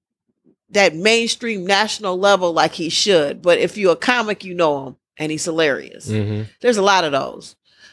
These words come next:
Speaker 1: um, that you just like, "Dang, if they only knew." And a lot of 'em, and then you, and Kevin Hart makes it, Ke-, Kevin Hart becomes famous, but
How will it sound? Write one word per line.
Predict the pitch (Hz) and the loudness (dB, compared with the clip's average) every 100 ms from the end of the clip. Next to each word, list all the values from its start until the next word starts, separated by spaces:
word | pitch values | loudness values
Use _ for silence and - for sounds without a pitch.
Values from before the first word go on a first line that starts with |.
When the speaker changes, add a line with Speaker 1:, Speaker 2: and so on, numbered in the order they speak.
| _ _ - | _ _ 0
Speaker 1:
um, | 160 160 139 143 - _ _ _ - | 2 2 -2 -12 -20 _ _ _ 0
that | 180 175 | 0 2
you | 170 190 | -2 -8
just | 185 185 | -6 -4
like, | 165 131 | -4 -4
"Dang, | - 320 240 143 120 _ | -4 -2 0 -2 -6 _
if | - 170 | -20 -2
they | 240 | 0
only | 262 226 214 | 0 -2 -6
knew." | 277 247 190 196 _ | -4 -2 -4 -8 _
And | 196 196 | -4 0
a | |
lot | 202 247 254 | 2 2 2
of | 233 | -2
'em, | 226 196 | -4 -2
and | 220 | -2
then | 240 | -2
you, | 240 | -4
and | 208 202 | -2 0
Kevin | 226 269 247 | 0 0 0
Hart | 277 269 | 0 0
makes | 214 202 | -2 -8
it, | 185 - _ - | -10 -14 _ -6
Ke-, | 214 - | -4 -2
Kevin | 294 277 294 | 0 2 2
Hart | 269 - | 0 -2
becomes | 233 214 185 | -2 -2 -2
famous, | - 190 175 180 170 | -2 0 0 -6 0
but | 185 165 - | 0 0 -4